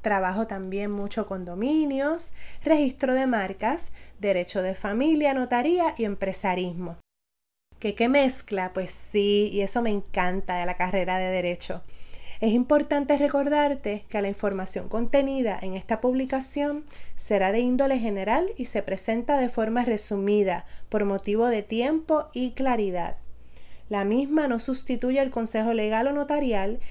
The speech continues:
y no es de forma alguna una relación de abogado-cliente. Para más información y consejo legal puedes comunicarte conmigo de forma privada o contactar a tu representante legal,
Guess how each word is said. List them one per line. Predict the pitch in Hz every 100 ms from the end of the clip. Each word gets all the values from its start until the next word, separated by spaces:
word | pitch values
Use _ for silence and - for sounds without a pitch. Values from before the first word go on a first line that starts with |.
| - -
y | 214
no | 208 208 220
es | 262 269
de | 262
forma | - 220 214
alguna | 233 247 285 269
una | 233 202
relación | 220 208 220 254 262 285
de | 220
abogado-cliente. | 214 196 180 170 175 208 190 170 170 - - - - - - - - -
Para | 208 190
más | 175
información | 180 208 233 226 240 - 320 370 415 - -
y | 214
consejo | 208 202 - 180 190
legal | 214 254 294 277
puedes | 262 214 220
comunicarte | - 285 285 285 254 240 262
conmigo | 294 285 233 202 214
de | 240
forma | 233 233 202 196 196
privada | 233 247 254 190 180 208 349 - - -
o | -
contactar | - 285 320 320 - 262
a | 269
tu | 247
representante | 240 208 202 202 190 180 180 208
legal, | 214 226 269 349